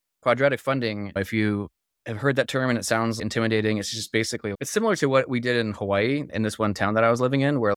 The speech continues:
if you wanted to run as a county council re-, candidate, there was a requirement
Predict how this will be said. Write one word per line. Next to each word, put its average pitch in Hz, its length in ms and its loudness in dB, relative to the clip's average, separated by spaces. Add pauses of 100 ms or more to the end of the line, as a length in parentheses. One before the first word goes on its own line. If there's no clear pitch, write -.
if 127 140 -4
you 143 80 0
wanted 131 220 2
to 120 100 -4
run 113 160 4
as 113 80 0
a 107 60 -4
county 113 240 2
council 104 340 -2
re-, 107 200 -2
candidate, 123 380 0 (540)
there 127 200 0
was 120 140 -2
a 127 40 -6
requirement 117 640 0